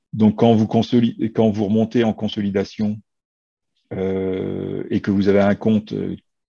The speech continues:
qui, qui compense tout ça, et que vous apercevez qu'il faut le décompenser, si vous n'y avez pas pensé avant, c'est quand même assez compliqué de remonter l'histoire, alors que si,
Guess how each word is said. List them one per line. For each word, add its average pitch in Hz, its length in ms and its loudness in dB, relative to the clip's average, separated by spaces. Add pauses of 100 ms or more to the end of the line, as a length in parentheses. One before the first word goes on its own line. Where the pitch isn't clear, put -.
qui, 95 300 -8 (120)
qui - 120 -14
compense 104 340 -2
tout 101 140 -6
ça, 127 380 0 (920)
et 101 120 0
que 101 60 -4
vous 104 140 4
apercevez 104 380 0
qu'il 110 100 -10
faut 95 140 -4
le 87 60 -4
décompenser, 104 760 0 (800)
si - 180 -6
vous 120 60 4
n'y 113 120 2
avez 110 120 4
pas 113 180 0
pensé 107 640 -2 (100)
avant, 113 480 -2 (180)
c'est - 160 -8
quand 110 100 -2
même 101 160 2 (720)
assez 117 260 0
compliqué 110 440 -2
de 101 80 0
remonter 92 360 -2
l'histoire, 117 520 -2 (1300)
alors 107 380 6
que 98 480 2
si, 98 920 -4